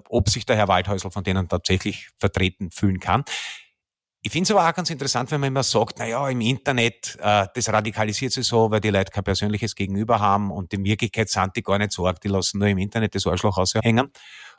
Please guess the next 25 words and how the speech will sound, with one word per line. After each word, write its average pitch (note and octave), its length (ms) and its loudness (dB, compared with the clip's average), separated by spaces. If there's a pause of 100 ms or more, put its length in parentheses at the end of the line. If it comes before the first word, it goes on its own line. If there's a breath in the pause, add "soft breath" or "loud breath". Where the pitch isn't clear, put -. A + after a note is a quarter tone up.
(160 loud breath)
Und A2+ 400 4 (480)
der A2+ 220 4
Herr A2 240 0
Waldhäusl F#3 640 0 (200)
sagt - 400 0
es D3+ 100 -2
dann C#3+ 160 0
aber C#3+ 240 2
doch C#3 380 -2
einer C#3 240 2 (100)
sechzehnjährigen B2 960 -2 (540)
ins B2 160 -2
Gesicht. - 480 -2 (160)
Also, G2 500 2 (480)
dass - 340 2 (340)
man G2 240 0
die, G2 160 -2 (720 loud breath)
wenn C#3 260 0
man D3 160 0
die C3+ 80 -4
alle C#3 200 0
nicht C#3+ 140 -2
einlassen D3+ 420 0
hat, C#3 60 -2
also C#3+ 160 -2